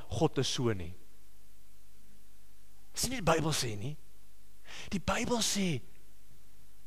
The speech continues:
God is alles wat 'n pa en 'n ma veronderstel is om te wees.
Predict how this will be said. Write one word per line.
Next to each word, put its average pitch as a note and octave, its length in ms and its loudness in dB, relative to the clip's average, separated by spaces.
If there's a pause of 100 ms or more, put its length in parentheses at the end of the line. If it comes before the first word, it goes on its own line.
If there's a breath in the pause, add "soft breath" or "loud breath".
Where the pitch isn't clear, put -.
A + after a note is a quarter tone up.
(1700)
God - 540 2 (420)
is - 160 2 (300)
alles A#3 720 4 (520)
wat - 140 -2
'n - 140 0
pa E3+ 300 8 (540)
en B2 100 2
'n A#2+ 140 4
ma C3 320 10 (320 soft breath)
veronderstel A2+ 580 4
is G#2+ 140 0
om G#2 100 -4
te G2+ 100 -2
wees. - 460 -4